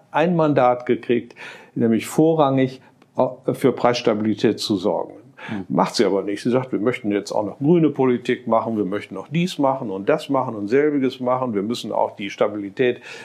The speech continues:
Speaker 1: äh, der Staaten im Blick haben, die verschuldet sind. Das darf sie alles überhaupt nicht, nicht? Sie verhält sich fast so, äh, noch schlimmer als die, die FED, die auch andere Ziele noch im Auge hat als Preisstabilität. Aber die FED darf das auch.
Speaker 2: Ja.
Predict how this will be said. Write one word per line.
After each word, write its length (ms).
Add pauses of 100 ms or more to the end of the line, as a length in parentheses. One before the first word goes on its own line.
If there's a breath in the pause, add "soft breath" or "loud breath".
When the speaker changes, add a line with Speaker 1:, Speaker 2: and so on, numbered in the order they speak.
(120 loud breath)
Speaker 1:
äh, 200
der 260
Staaten 600
im 220
Blick 240
haben, 400
die 100
verschuldet 580
sind. 280 (260 loud breath)
Das 200
darf 220
sie 200
alles 320
überhaupt 580
nicht, 420 (360 loud breath)
nicht? 260
Sie 140
verhält 400
sich 160
fast 320
so, 420 (300 loud breath)
äh, 360
noch 180
schlimmer 520
als 380
die, 100
die 380
FED, 340
die 160
auch 240
andere 400
Ziele 400
noch 160
im 140
Auge 300
hat 180
als 180
Preisstabilität. 920 (240 loud breath)
Aber 160
die 100
FED 260
darf 300
das 320
auch. 300
Speaker 2:
Ja. 60